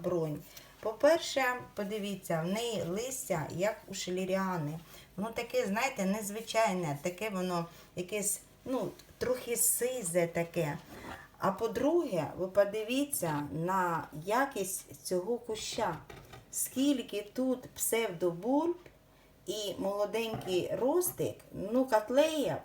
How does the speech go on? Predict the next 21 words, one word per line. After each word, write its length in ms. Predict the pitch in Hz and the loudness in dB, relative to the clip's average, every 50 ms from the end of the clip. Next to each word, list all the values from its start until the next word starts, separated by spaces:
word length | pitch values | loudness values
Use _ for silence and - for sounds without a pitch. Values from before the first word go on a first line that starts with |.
| - - - | -10 -12 -8
просто 540 | 151 - - 214 254 269 262 - - 202 | -6 -2 2 4 4 4 4 2 0 -2
шикардосна. 1040 | 196 - - 196 185 185 190 190 185 180 170 165 180 170 156 - - - 160 147 156 - - - - - - - - - - | -2 -2 -4 -4 -2 2 2 2 2 0 0 2 2 2 2 0 -4 -4 -4 -6 -6 -8 -12 -20 -20 -20 -20 -20 -20 -14 -10
Я 220 | 170 175 247 302 311 | -2 2 4 4 4
її 180 | 311 302 294 | 6 6 6
як 180 | 294 294 285 - | 6 4 4 2
побачила, 800 | - 277 240 262 320 370 392 359 - - 220 196 175 156 156 156 - - | 0 -2 0 2 2 2 2 0 0 0 0 2 2 2 2 2 0 2
тут 240 | 247 269 277 277 277 | 2 2 2 4 2
іще, 320 | 262 254 - - 262 262 | 0 0 0 2 2 2
бачите, 680 | 247 - 254 302 339 - - 226 - - 190 190 185 - - | 2 4 2 2 2 2 -2 -6 -2 2 4 4 4 4 0
он 200 | 202 226 226 220 196 | 0 0 0 -2 -4
були 420 | 196 214 220 220 226 233 233 220 208 214 - - - - - - - - - - - | -4 -4 -2 0 2 2 2 0 -2 -4 -8 -16 -20 -20 -20 -20 -20 -20 -20 -16 -8
пробні 800 | - 240 254 269 269 254 214 180 190 185 180 175 170 170 170 165 - - - - - - | 2 4 6 6 6 4 4 2 0 2 2 2 2 0 -2 -4 -8 -14 -20 -20 -18 -14
чохли, 600 | - - 214 208 - - 254 262 302 339 359 339 | -6 -6 -4 -4 -2 0 2 4 4 4 4 4
вони 300 | 247 208 214 220 226 226 | 4 0 -2 -2 -4 -4
не 160 | 220 214 214 | -4 -4 -6
квітли, 640 | - - 202 233 277 339 339 - 285 294 294 285 285 | -6 -6 -2 0 0 0 0 2 2 4 4 2 4
але 280 | - 180 190 208 220 220 | 4 2 4 4 2 0
це 220 | 220 - - 208 | -2 0 -2 -2
були 320 | 185 175 190 196 190 190 190 | 0 0 -2 0 0 0 -2
пробні 600 | 190 - 190 196 196 208 214 208 226 254 269 277 | 0 -2 -2 0 0 0 -2 0 2 2 2 0
чохли. 640 | 277 - 277 269 269 - 277 277 285 285 285 285 | 2 2 0 0 2 0 2 4 4 4 4 2